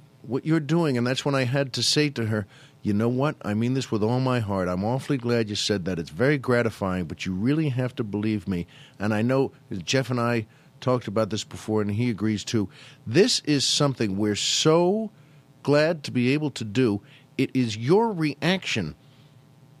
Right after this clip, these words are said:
to it that really makes the whole experience for us. And I can't tell you what a wonderful feeling that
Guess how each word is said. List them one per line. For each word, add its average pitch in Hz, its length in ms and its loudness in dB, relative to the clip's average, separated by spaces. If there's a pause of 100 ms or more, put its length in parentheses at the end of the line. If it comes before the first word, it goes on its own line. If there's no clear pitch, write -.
to 240 280 2
it - 180 -2
that 127 220 -4
really 190 220 2
makes 156 320 0
the 147 120 -2
whole 151 260 0
experience 135 760 -2 (140)
for - 340 -6
us. - 340 0 (540)
And 113 540 0
I 107 120 0
can't - 380 -4 (240)
tell 247 280 -2
you 127 200 0
what 107 160 -2
a 117 60 2
wonderful 123 400 -2
feeling 123 560 -2
that 117 280 0